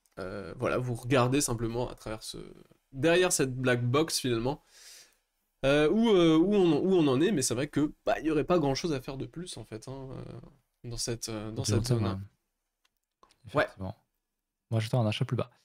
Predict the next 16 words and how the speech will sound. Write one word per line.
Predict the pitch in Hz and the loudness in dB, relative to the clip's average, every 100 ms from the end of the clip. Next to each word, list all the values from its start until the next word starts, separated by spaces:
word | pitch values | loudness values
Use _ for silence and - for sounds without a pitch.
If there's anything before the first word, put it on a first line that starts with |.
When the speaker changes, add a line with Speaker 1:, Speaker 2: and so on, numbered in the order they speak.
| - _ _ - | -20 _ _ -12
Speaker 2:
Voilà | 104 135 160 143 | 0 2 4 2
pour, | - 139 127 | -2 0 2
euh, | 123 120 110 _ | 4 2 -2 _
pour | - 131 | -2 0
B | 123 | 2
T | |
C, | 120 175 | 2 -2
je | - | -2
pense | 147 - | -4 -6
qu'on | - | -4
peut | 120 | -2
passer, | 113 110 - 117 | 0 -2 0 0
euh, | 104 98 101 _ - | 0 -2 -8 _ -6
aux | 110 | 0
alts, | 123 175 - | 0 0 -6
peut-être. | 120 135 165 - | -8 -8 -8 -12